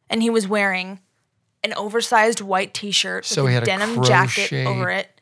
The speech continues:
Speaker 2: backpack.
Speaker 1: Yes. But it was like, you could see everything that was in it 'cause it was so thickly knit. You know
Speaker 2: Uh-huh.
Speaker 1: what I mean?
Speaker 2: Yeah.
Speaker 1: And he was wearing really low, baggy, like, jean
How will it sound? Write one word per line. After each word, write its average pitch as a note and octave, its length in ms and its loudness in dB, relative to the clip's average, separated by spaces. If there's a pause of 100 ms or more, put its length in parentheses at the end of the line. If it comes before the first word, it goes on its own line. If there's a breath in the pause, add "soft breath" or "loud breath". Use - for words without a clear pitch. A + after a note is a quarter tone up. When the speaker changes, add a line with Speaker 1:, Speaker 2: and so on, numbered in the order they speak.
(160)
Speaker 2:
backpack. A#2 560 -10
Speaker 1:
Yes. - 640 -10 (420)
But A3+ 80 0
it A3+ 100 4
was A3+ 200 -2
like, F#3+ 240 -6
you A3+ 80 -10
could G3+ 160 -10
see A3+ 240 -2
everything G#3+ 320 -4
that F3 100 -10
was F#3 140 -8
in F#3 100 -8
it G#3+ 180 -6
'cause G3 140 -8
it G#3 100 -8
was F3+ 120 -12
so G3 200 -4
thickly F#3+ 460 -12
knit. F3+ 400 -8 (460)
You - 100 -4
know A#3+ 40 4
Speaker 2:
Uh-huh. A#3+ 80 4
Speaker 1:
what A#3+ 40 0
I A#3+ 40 -2
mean? B3 260 -6 (120)
Speaker 2:
Yeah. A2 160 0 (520 loud breath)
Speaker 1:
And B3 120 -6
he B3 80 -4
was A#3+ 160 -2
wearing A#3 320 -2
really A#3 280 0
low, G3+ 840 2 (100)
baggy, G3+ 840 -4
like, F3+ 320 -8 (160)
jean G3 680 -4